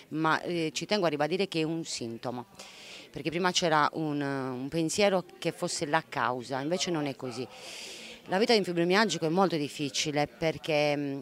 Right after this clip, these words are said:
si fa fatica, perché con la fibromialgia si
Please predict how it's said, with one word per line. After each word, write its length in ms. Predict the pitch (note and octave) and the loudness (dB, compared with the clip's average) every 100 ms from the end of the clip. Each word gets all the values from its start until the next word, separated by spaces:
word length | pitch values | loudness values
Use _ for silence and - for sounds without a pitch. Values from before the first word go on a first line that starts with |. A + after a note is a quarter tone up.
| - | -8
si 160 | - F3+ | -6 -2
fa 140 | D#3+ | -2
fatica, 680 | D#3 D#3 - C3+ - D3+ D#3 - - - - | -2 -4 -4 -10 -2 -2 -2 -8 -18 -16 -12
perché 640 | D#3+ - D#3+ D3+ D3+ D3 C3+ | -12 -2 0 0 0 -2 -2
con 120 | F3 | 0
la 60 | |
fibromialgia 500 | D#3 D#3+ E3+ F3 G3+ | 0 0 2 4 4
si 480 | F#3+ - D#3+ D#3 D3+ | 2 0 0 0 -2